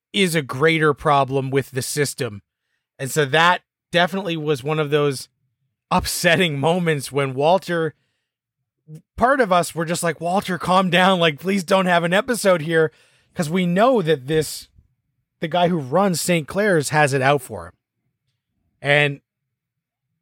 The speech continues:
luckily, that does lead to one of the weirdest scenes of this episode, which is where Walter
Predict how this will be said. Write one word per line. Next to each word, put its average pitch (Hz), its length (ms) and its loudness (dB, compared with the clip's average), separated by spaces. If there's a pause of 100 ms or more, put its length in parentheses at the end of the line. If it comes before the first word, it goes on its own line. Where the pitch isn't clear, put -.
(160)
luckily, 160 800 0 (380)
that 185 240 0
does 185 280 2
lead 170 300 -4 (300)
to 165 100 -6
one 160 200 2
of 147 140 2
the 143 100 0
weirdest 185 500 0
scenes 135 380 -4 (500)
of 143 100 -10
this 156 220 0
episode, 143 560 0 (760)
which 160 240 -2
is 185 260 0
where 165 420 4
Walter 156 680 0